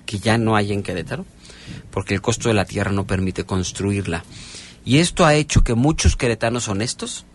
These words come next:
y mucha gente que viene de fuera adquiera terrenos, eh, en espacios irregulares que no, sin tener servicios, pues prácticamente los venden de forma barata y accesible.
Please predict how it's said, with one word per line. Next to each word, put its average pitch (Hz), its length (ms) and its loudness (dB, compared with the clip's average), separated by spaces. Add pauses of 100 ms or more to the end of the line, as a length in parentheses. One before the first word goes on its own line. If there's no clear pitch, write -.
(140)
y 120 100 -4
mucha 117 280 -2
gente 107 240 -4
que 107 120 -2
viene 104 240 2
de 95 100 -2
fuera 110 360 0 (320)
adquiera 151 480 2
terrenos, 135 580 2 (380)
eh, 117 260 2
en 110 140 2
espacios 143 800 0 (460)
irregulares 135 1040 0
que 113 160 -2
no, 127 260 0 (100)
sin 170 260 -4
tener 156 240 -2
servicios, 139 540 -4
pues 110 280 -4
prácticamente 120 960 -2
los 101 200 -2
venden 113 420 -2 (580)
de 101 420 -2
forma 107 420 -2
barata 104 380 0
y 104 100 -2
accesible. 101 640 -6